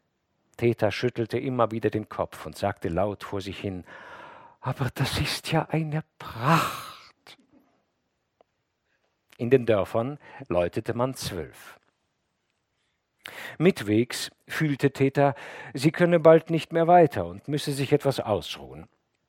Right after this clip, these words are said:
Es war auch etwas Ungebührliches, jetzt während des Mittagessens dem Herrn Pfarrer ins Haus zu fallen. Ihr eigenes Mahl, ein Stück Brot, eine Knackwurst und eine Tafel Milchschokolade trug sie bei sich.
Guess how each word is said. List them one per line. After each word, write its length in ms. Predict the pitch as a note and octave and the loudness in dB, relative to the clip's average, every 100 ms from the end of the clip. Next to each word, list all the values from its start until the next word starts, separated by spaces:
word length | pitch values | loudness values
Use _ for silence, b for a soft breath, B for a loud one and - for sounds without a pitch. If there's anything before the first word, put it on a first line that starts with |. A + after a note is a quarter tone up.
| _ G3+ | _ 0
Es 160 | F#3 | 4
war 180 | C#3+ A2 | 4 4
auch 120 | G#2+ | -2
etwas 280 | A2+ C3 - | 2 2 2
Ungebührliches, 840 | G3 F3 C#3 A2+ B2+ B2 A#2 C3+ - B - | 2 4 4 2 2 2 2 0 -2 B 2
jetzt 440 | A2 B2+ - - | 6 6 4 -6
während 280 | F2+ F#2+ F#2 | -4 -2 -4
des 160 | F#2 - | -10 -6
Mittagessens 760 | A2+ C#3+ A#2 F#2 E2+ F#2+ E2+ | 2 2 2 -2 -8 -8 -8
dem 160 | - E2+ | -6 -4
Herrn 180 | - D#2 | -6 -8
Pfarrer 480 | - - E2+ E2 E2+ B B | -6 -2 -2 -2 -6 B B
ins 240 | - - | -8 -4
Haus 300 | E2+ D2+ - | -4 -4 -10
zu 100 | - | -10
fallen. 420 | - E2+ D2 D#2 F2 _ _ _ _ _ _ _ _ _ _ - | -8 -8 -10 -14 -20 _ _ _ _ _ _ _ _ _ _ 4
Ihr 180 | D3+ | 6
eigenes 400 | D#3+ G3+ F3+ D3+ | 10 10 8 4
Mahl, 480 | B2+ A2+ A2+ B2+ D3+ | 4 4 6 6 4
ein 140 | D#2+ E2 | 0 -12
Stück 260 | - - | -14 -12
Brot, 340 | - A#2+ C3 - | -2 0 0 -4
eine 160 | C#2 | -10
Knackwurst 720 | - G#2 G2 - G2+ G#2 - | -4 -4 -4 -6 -6 -6 -10
und 140 | F#2+ F#2+ | -8 -8
eine 160 | G#2 | -8
Tafel 320 | - C3 E3+ | -4 -2 0
Milchschokolade 920 | F3 E3 C#3 - B2 - A2 F#2+ G2 A#2 | 2 2 2 -2 -6 -4 0 0 0 -6
trug 260 | - F#2 | -8 -8
sie 140 | - C3+ | -6 -4
bei 240 | D2+ C#2+ | -4 -6
sich. 320 | C2+ D2 - | -8 -12 -14